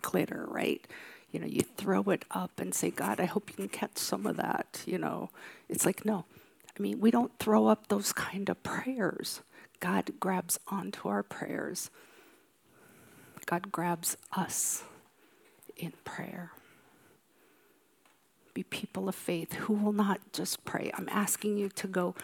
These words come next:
beyond just praying. I'm asking you to pray and believe.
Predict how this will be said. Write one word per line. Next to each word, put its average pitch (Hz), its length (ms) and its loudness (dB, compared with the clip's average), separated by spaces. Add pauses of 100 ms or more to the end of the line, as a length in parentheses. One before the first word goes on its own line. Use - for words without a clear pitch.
(300)
beyond 175 880 0 (420)
just - 580 6 (300)
praying. - 600 0 (540)
I'm 190 100 -4
asking 196 320 -2
you 196 60 -2
to - 100 -2
pray - 600 -4 (560)
and 175 180 -6
believe. - 540 -4